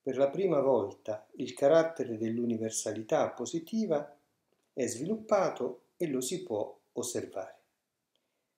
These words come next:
Quindi la relazione che è risultata è la relazione tra le diverse proprietà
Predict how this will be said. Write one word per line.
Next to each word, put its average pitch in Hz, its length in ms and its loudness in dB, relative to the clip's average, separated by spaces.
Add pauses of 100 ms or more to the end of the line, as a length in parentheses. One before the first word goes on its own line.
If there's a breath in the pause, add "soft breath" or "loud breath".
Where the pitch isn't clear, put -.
(160)
Quindi 156 420 2
la 135 260 2
relazione 147 760 2
che 127 200 0
è 113 40 2
risultata 143 840 -2
è 131 240 -2
la 117 180 0
relazione 151 800 0
tra 131 480 0 (1900 soft breath)
le 131 140 0
diverse 131 600 4
proprietà 180 800 0